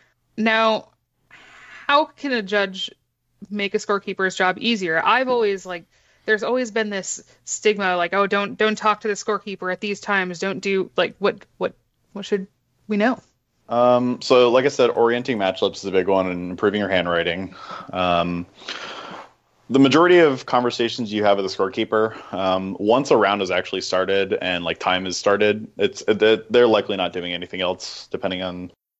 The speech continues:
Speaker 2: you know, where in the event they are. Um, so for that first, like, thirty to thirty-five minutes of a round, that tends to be a pretty good time to talk with them if you wanna chat with them. Um, obviously, if you have important things during the, uh, the, those other last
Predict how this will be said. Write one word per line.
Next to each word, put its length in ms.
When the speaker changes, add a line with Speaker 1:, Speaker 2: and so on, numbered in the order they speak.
Speaker 2:
you 80
know, 100
where 220
in 100
the 80
event 200
they 120
are. 380
Um, 360
so 460
for 120
that 140
first, 340
like, 260
thirty 280
to 80
thirty-five 420
minutes 300
of 80
a 60
round, 200
that 120
tends 180
to 60
be 60
a 40
pretty 200
good 140
time 180
to 60
talk 220
with 60
them 160
if 100
you 60
wanna 140
chat 180
with 80
them. 240
Um, 240
obviously, 420
if 80
you 60
have 100
important 460
things 440
during 320
the, 140
uh, 120
the, 260
those 240
other 240
last 480